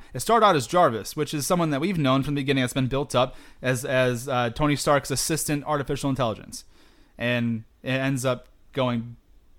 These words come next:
sideways. And that's something that's, you know, believable. And then, again, what that machine was trying to do, honestly, wasn't an awful idea, 'cause humans are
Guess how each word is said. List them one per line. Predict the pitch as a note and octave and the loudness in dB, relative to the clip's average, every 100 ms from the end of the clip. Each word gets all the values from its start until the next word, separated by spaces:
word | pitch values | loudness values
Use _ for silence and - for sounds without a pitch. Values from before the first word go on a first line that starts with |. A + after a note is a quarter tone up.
| - - | -20 -4
sideways. | G3 F3 A2 - - - - _ _ - | 2 4 2 -4 -12 -18 -20 _ _ -8
And | A#2 | -2
that's | C3+ C3+ | 0 0
something | C#3+ C3 B2 | -2 0 -2
that's, | A#2+ - - - | -2 -6 -14 -8
you | A#2+ | -4
know, | A2+ | -2
believable. | B2 B2+ A#2+ B2 C3 - - | -2 -2 0 -2 -2 -10 -10
And | C#3+ B2+ | -2 0
then, | B2 A#2+ B2+ | 2 0 -2
again, | B2 C3 A2 | -2 0 0
what | B2 - | -2 -2
that | B2 A#2 - - | -2 -2 -6 -8
machine | B2+ - D3 B2+ | -8 -6 -2 -2
was | A#2 | -2
trying | - C3 A2+ | -2 -2 -2
to | |
do, | G#3+ F#3 F3+ - - - _ - _ - - | -2 -2 -2 -6 -20 -20 _ -20 _ -20 -2
honestly, | F3 A#3 - A3 G3 - - _ _ _ _ - | 2 2 0 -2 -4 -8 -20 _ _ _ _ -2
wasn't | E3+ F#3 - C3+ | 0 0 -2 -2
an | D3+ | 2
awful | D3+ D#3 E3 C3 | 4 4 2 0
idea, | A#2 B2 F3+ | 0 0 0
'cause | C3 C3 | 0 -2
humans | D3+ C3 A#2 - | -2 -2 -4 -4
are | B2 C#3 C3+ A#2+ | 0 2 2 -2